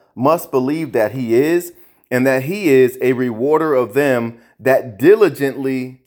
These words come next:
seek him." Now, most of you have probably heard this scripture before. So this is probably not something that you've never heard, this scripture.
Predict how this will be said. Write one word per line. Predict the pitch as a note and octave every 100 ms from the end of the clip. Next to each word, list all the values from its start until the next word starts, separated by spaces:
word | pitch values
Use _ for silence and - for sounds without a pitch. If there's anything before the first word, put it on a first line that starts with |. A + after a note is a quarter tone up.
| _ _ _ _
seek | - - D3+ D3+ -
him." | G2+ D2+ D2+ _ _ _ _ _ _ _ _ _ _ -
Now, | B2 B2
most | C#3 G#3 A#3+ -
of | C3+
you | C3+
have | C3+ C3 -
probably | D#3+ F3+ D#3+ B2+ A#2
heard | G#2+ C#3+ C#3+ A#2
this | G2+
scripture | - C3+ A#2+ F#2+
before. | E2 - F#2+ C#2 - _ _ _ _ _
So | - B2+
this | E3
is | E3+
probably | - F3 E3 E3
not | D#3 E3+ F#3 -
something | E3 D3+ C3+ A2+ G#2+ - _ -
that | A#2
you've | C#3+ C3
never | A#2 A2+ C3+ - B2 A2+
heard, | C3+ C3+ G#2
this | G#2 G#2+
scripture. | - B2+ - D2